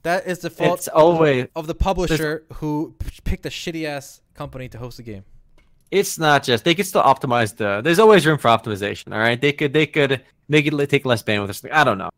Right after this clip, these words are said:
Speaker 2: It's obviously doesn't blame all around still.
Speaker 1: We'll see. But I, I still think Pearl Abyss, I think, has great technology. Like, they've, they've made their own in-house engine, and I think we covered it. They made it for, like, a million bucks or something.
Speaker 2: Something really cheap, yeah.
Speaker 1: Yeah. So these guys are, these guys are efficient,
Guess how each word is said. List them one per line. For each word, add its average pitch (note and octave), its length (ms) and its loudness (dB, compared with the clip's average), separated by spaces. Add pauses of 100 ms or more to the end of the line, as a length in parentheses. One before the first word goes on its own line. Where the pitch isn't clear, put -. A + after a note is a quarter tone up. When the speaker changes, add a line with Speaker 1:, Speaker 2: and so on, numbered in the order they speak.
(220)
Speaker 2:
It's C#3 100 -4
obviously E3 360 4
doesn't B2+ 240 -2
blame B2 240 0
all G#2 120 2
around F#2+ 300 -4 (100)
still. - 280 -10 (2000)
Speaker 1:
We'll A2 60 -20
see. - 240 -16 (360)
But - 260 -10
I, D#3 160 -8
I E3 60 -6
still F#3+ 180 -10
think F3+ 160 -12
Pearl F#3 160 -2
Abyss, E3 180 -8
I D3+ 80 -14
think, D#3 140 -10
has B2+ 100 -10
great C#3+ 220 -8
technology. A2+ 420 -12
Like, G2 140 -14
they've, B2+ 260 -10
they've C3+ 140 -8
made D3+ 140 -6
their C#3 160 -6
own D#3 200 -10
in-house D3 360 -10
engine, A#2+ 280 -12 (320)
and D3 80 -6
I D#3 40 -4
think F3+ 120 -4
we F3 60 -6
covered D#3+ 300 -4
it. G2 100 -12
They C3+ 100 -6
made D#3+ 140 -2
it D#3 40 -8
for, D3+ 120 -10
like, C3+ 80 -6
a B2 40 -8
million C3 260 -8
bucks D#3 340 -8
or D#3 60 -16
something. F#3+ 340 -12 (220)
Speaker 2:
Something A#2+ 260 -8
really A#2 220 -6
cheap, G#2 260 -10
yeah. G2+ 180 -6
Speaker 1:
Yeah. B2 120 -6
So D3+ 140 -10
these F3+ 140 -4
guys F#3+ 200 -4
are, D3 280 -4
these E3 200 -10
guys E3+ 180 -6
are C#3 80 -10
efficient, F3 640 -10